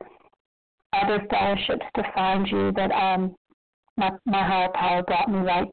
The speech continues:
to you. And I can look back in my life and see how he's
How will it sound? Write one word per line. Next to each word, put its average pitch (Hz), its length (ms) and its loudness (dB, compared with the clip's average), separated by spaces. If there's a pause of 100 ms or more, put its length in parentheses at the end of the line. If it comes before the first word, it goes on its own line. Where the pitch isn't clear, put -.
to 202 60 -2
you. 180 360 0 (520)
And 214 180 0
I 202 80 2 (100)
can 208 140 0
look 196 220 -2
back 202 260 0
in 196 80 0
my 190 120 2
life 190 360 2
and 190 200 -2
see 202 200 2
how 190 280 0
he's 190 200 0